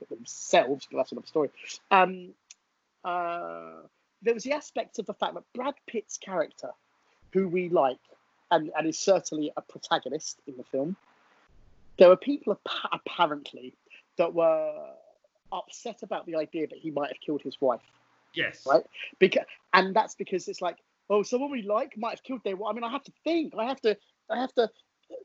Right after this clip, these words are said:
Speaker 1: like, decide whether, like, you know, and it's like, that's the story.
Speaker 2: <laughs>
Speaker 1: Like, like, you, you, you can't, you can't reconcile the idea that we like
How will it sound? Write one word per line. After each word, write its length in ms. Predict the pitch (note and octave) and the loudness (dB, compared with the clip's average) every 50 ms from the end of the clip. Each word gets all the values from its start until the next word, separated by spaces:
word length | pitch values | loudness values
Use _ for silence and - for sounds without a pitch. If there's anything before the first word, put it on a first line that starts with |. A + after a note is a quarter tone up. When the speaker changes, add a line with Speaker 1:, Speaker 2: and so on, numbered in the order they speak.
| - - | -2 0
Speaker 1:
like, 200 | A3+ G#3+ - - | 0 0 0 -2
decide 520 | - G#3 - - - A#3+ A3+ G#3+ G#3 - G3 | -4 -4 0 2 2 4 4 4 2 4 2
whether, 180 | G#3+ F#3 F#3 | 2 2 4
like, 140 | G3 G#3 G3 - | 2 0 0 0
you 120 | G#3+ A#3 | -4 -8
know, 40 | A3 - | -6 -6
and 100 | G#3 A3 | -6 -6
it's 140 | G#3 - | -6 -2
like, 260 | G#3+ G3+ G3 F#3+ - _ _ _ _ _ _ _ - | -2 -2 -2 -2 -6 _ _ _ _ _ _ _ -12
that's 220 | F3+ E3+ - - | -10 -10 -10 -14
the 60 | - | -14
story. 760 | E3 - - - - - - F3+ F3 E3 C3+ A#2 A2 A2+ A#2 - _ _ _ _ _ _ _ _ _ _ | -14 -14 -14 -14 -8 -6 -4 -2 0 0 -2 -2 -4 -8 -12 -16 _ _ _ _ _ _ _ _ _ _
Speaker 2:
<laughs> 40 | - A2+ - - C3+ - - D3 C3+ - - - _ - - - F3+ - - | -12 -8 -6 -6 -6 -6 -6 -10 -10 -10 -12 -14 _ -12 -12 -12 -12 -4 6
Speaker 1:
Like, 200 | E3 E3+ D#3+ F3 | 8 8 8 8
like, 180 | F3 E3+ F3 F#3 | 4 2 0 -2
you, 160 | F#3 F#3 - | -6 -8 -8
you, 160 | G3 F3+ G3 G3 | -6 -6 -6 -4
you 200 | F#3+ F#3 G3+ - | -2 -4 -4 -4
can't, 340 | - - G#3+ G#3+ G3 F#3+ - | -4 -2 0 0 0 -2 -4
you 140 | G3 F3+ F3+ | -6 -8 -8
can't 500 | - - G#3 F3+ F#3 F3+ F3 E3 - - _ _ _ _ _ - | 0 2 2 4 4 2 -2 -4 -8 -12 _ _ _ _ _ -2
reconcile 600 | E3+ F#3+ - - - E3+ D#3 - - F3+ D#3+ D3+ | 0 0 0 0 -6 -10 -8 0 2 4 4 4
the 100 | D3 D#3 | 4 2
idea 400 | D#3 D3+ C#3 - D#3 D#3 D3+ D3+ - _ _ _ _ _ _ _ _ _ _ _ _ _ - | 2 2 2 0 -2 0 0 -2 -2 _ _ _ _ _ _ _ _ _ _ _ _ _ -4
that 140 | D#3+ E3+ E3+ | -2 -2 0
we 120 | D#3 D#3+ D#3 | 0 0 2
like 220 | D#3+ E3 D#3 D3+ | 2 2 2 0